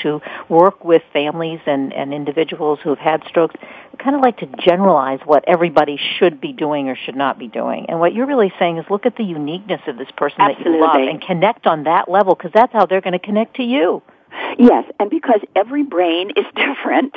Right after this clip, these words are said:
Speaker 2: and every life experience is different, and every relationship is different, and everyone is unique. And, uh, it's appreciating the uniqueness of the person and remembering that the person inside the head hasn't changed.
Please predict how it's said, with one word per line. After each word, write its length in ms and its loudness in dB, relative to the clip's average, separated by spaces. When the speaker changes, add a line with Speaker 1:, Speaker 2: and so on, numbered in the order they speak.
Speaker 2:
and 240 0
every 240 2
life 240 2
experience 680 -4
is 160 -4
different, 440 -4
and 80 0
every 220 2
relationship 840 -2
is 200 -8
different, 420 -4
and 140 -2
everyone 640 -2
is 140 2
unique. 520 -2
And, 540 2
uh, 340 4
it's 160 4
appreciating 920 2
the 80 -4
uniqueness 680 0
of 100 -2
the 80 -6
person 420 0
and 120 2
remembering 640 0
that 220 2
the 60 -10
person 340 -4
inside 500 -2
the 80 0
head 280 -4
hasn't 360 -2
changed. 480 -4